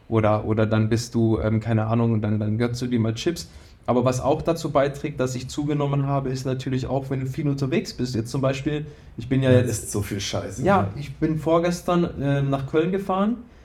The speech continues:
Speaker 1: hatte auf dem Weg Hunger was mache ich? Ich fahr zum McDonald's rein oder zum Burger King, weil's schnell geht.
Speaker 2: Mhm.
Speaker 1: Ja, und es schmeckt, also, ob's schmeckt oder nicht, es ist eigentlich nichts Gutes.
Speaker 2: Was ist, was ist dein Lieblingsburger bei Mc's?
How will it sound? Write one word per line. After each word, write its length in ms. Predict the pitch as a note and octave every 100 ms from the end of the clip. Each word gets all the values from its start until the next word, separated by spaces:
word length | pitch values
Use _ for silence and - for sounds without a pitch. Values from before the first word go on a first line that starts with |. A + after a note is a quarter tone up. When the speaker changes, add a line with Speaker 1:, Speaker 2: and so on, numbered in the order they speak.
| -
Speaker 1:
hatte 220 | D3 D3
auf 160 | C3 C3+
dem 160 | C#3+ C3+
Weg 220 | C#3 C3+
Hunger 340 | D#3 G3 B3+ B3+ - - A#2
was 120 | A#2
mache 180 | A#2 F3+
ich? 80 | F3
Ich 80 | E3+
fahr 160 | C#3
zum 160 | C3+ C#3+
McDonald's 540 | C3+ B2+ C3 C#3+ C#3+ E3
rein 220 | F3+ F3
oder 140 | C3
zum 200 | - B2+
Burger 280 | A#2 C3 C3+
King, 200 | F#3 E3+
weil's 200 | A#2+ A#2
schnell 280 | - A#2 A#2
geht. 300 | D3+ F#3+ G3
Speaker 2:
Mhm. 220 | A2 G#2
Speaker 1:
Ja, 80 | A#2+
und 120 | B2+
es 60 | B2+
schmeckt, 320 | B2 C#3 - - -
also, 220 | B2 A2 A2+ - - A#2
ob's 200 | - -
schmeckt 300 | A#2+ B2+ A2
oder 160 | G2+
nicht, 300 | A#2 C#3 C3+
es 100 | A2
ist 100 | A#2
eigentlich 420 | A#2 A#2 A2+ G#2+ A#2
nichts 200 | A#2 -
Gutes. 200 | C3+ D3
Speaker 2:
Was 80 | C#3
ist, 60 |
was 180 | D3 D3+
ist 80 | D3+
dein 100 | C#3
Lieblingsburger 560 | C3 B2 G#2+ A2 G2+ G2+
bei 100 | G2+
Mc's? 320 | G2 F#2+ G#2